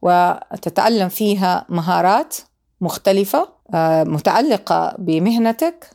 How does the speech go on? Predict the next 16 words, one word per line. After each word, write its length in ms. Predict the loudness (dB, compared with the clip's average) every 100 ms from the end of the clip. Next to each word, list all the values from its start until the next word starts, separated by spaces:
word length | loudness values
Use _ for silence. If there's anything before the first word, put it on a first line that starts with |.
| -10
وتطبيقك 840 | -6 -4 -2 -2 0 -4 -6 -4
العملي 440 | 0 2 0 0 -2
في 120 | -2
هذه 160 | 0
المهنة، 300 | 0 0 0
خاصة 640 | -2 0 0 -2 -4 -2 -2
إذا 200 | -2 -4
كنت 380 | -2 -4 -4 -4
مع 180 | -4
مدرب 460 | -4 0 0 0 -2
محترف 600 | -6 -2 0 0 -2 -8 -18 -20 -20 _
يعرف 560 | 0 2 4 2 0 -4
كيف 300 | -2 -2 -2
يستخرج 600 | -6 -4 -4 0 -2 0
منك 200 | -2 -2
السياق 600 | -4 0 2 2 -2